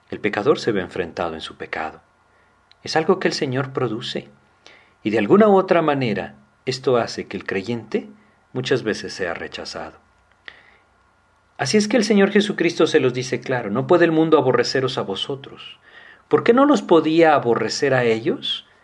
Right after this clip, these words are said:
Porque ellos vivían metidos en el mundo.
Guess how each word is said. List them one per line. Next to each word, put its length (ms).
Porque 280
ellos 180
vivían 380
metidos 500
en 100
el 100
mundo. 380